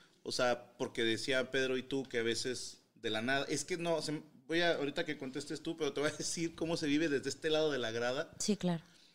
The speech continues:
Speaker 1: Está bien random, carnal, porque Gaby estamos bien, estoy platicando con ella y le estoy contando un chiste, se acaba de reír, voy a hacer pipí, regreso y ya está mal. Sí, o sea, ya está así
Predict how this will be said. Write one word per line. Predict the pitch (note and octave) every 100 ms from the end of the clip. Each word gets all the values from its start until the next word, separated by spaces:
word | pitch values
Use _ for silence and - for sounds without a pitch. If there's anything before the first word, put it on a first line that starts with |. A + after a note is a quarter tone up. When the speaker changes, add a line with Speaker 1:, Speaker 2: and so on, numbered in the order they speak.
| _
Speaker 1:
Está | D3 D3+ D#3
bien | E3 F3
random, | D#3+ E3+ E3 C3+
carnal, | B2 A#2 A2 G2+ - - _ _
porque | C3+ B2 - B2+ B2 A#2
Gaby | C#3+ D#3+
estamos | D#3 E3 E3 D#3
bien, | D#3 F3+ F#3 E3
estoy | B2 D3+
platicando | E3+ D3 D#3+ D#3+
con | D#3 D#3
ella | E3+ F3 F3 E3
y |
le | C#3 C3 C3 B2+
estoy | - D#3
contando | D3 D#3+ D#3+ D#3
un | D3
chiste, | E3 D#3+ E3
se | -
acaba | C#3 D#3 F3 F3
de | D#3+
reír, | C#3 C#3+ F3 F3+ - - - - _ C3+
voy | E3
a | F#3
hacer | - - -
pipí, | E3 F3 F#3+ -
regreso | - C#3+ D#3+ E3 - F#3
y | C#3+
ya | D3
está | D3+ - D#3
mal. | C#3+ D3+ G#2 - - _ _ _ _ _ _ -
Sí, | D#3
o |
sea, | D3 C#3
ya | C3+ C#3+
está | - D#3 D3+
así | - C3+ C3+